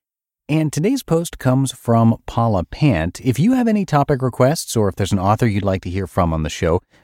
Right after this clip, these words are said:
please share those ideas by coming to visit old podcast dot com. That's O L D podcast dot com. And today's episode is sponsored in part by Iconic, where you can shop name brand glasses, contacts, and sunglasses for the best possible price.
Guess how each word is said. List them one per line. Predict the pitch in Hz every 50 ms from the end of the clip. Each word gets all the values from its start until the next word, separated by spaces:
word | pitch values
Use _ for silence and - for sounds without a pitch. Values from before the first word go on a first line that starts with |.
| _
please | - 170 190 214 226 202 -
share | - - 175 208 214
those | 160 117 98 85
ideas | 87 80 73 73 73 87 117 -
by | - 87
coming | 85 - 113 120 139
to | 135 131
visit | 104 95 85 90 92 - - _
old | 104 107 113 123 127 123 -
podcast | - 101 90 87 - - 87 80 76 76 - - - _ _ _ _ _ _ _
dot | 82 78 76 76 76 - - -
com. | - 117 107 85 71 67 65
That's | 67 71 73 - - - -
O | 123 135 147
L | 131 120 120
D | 113 104 104 101 104
podcast | - - 95 85 80 76 - 85 76 73 73 - - - -
dot | 76 67 69 -
com. | - - 82 73 65 65 64 - - _ _ _ _ _ _ _ _ -
And | 143 143 139 123
today's | 135 131 170 240 262 220
episode | 180 - 120 107 - 104 87 82 82
is | - 107 98
sponsored | - - - 135 156 156 - 160 151
in | 143 131
part | - 98 90 90 90 82 -
by | - 82 82 82 85 87 - _ _
Iconic, | - 98 104 110 107 - - 156 175 160 92 65 - - - - - _ -
where | 120 117 113
you | 120 190
can | 214 - 226 208
shop | - - - 113 110 - -
name | 90 90 90 113 147 170
brand | 147 143 131 131 131 120 92
glasses, | 98 101 107 117 - - 156 151 147 -
contacts, | - - - 120 120 120 - 123 123 123 - -
and | 101 101 90
sunglasses | - - - 131 139 131 101 82 73 71 - - 82 82
for | - - 104
the | 90 90
best | 82 - - 123 131 139 - - -
possible | 113 104 92 - 104 90 90 85
price. | - - - 87 67 - - -